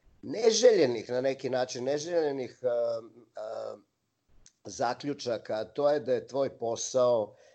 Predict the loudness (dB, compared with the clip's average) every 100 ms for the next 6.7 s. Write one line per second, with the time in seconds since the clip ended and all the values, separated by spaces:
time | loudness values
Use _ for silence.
0 | _ _ 0 2 2 -2 -6 -6 -4 -2
1 | 0 0 0 -2 -6 -8 -10 -12 -10 -4
2 | -2 0 -2 -4 -2 -2 0 2 4 4
3 | 2 -6 -12 -20 -20 _ _ -20 -20 -6
4 | -2 -2 -2 -2 -2 0 2 6 6 6
5 | 4 4 4 4 -4 -4 -6 0 2 4
6 | 4 4 2 0 -4 -10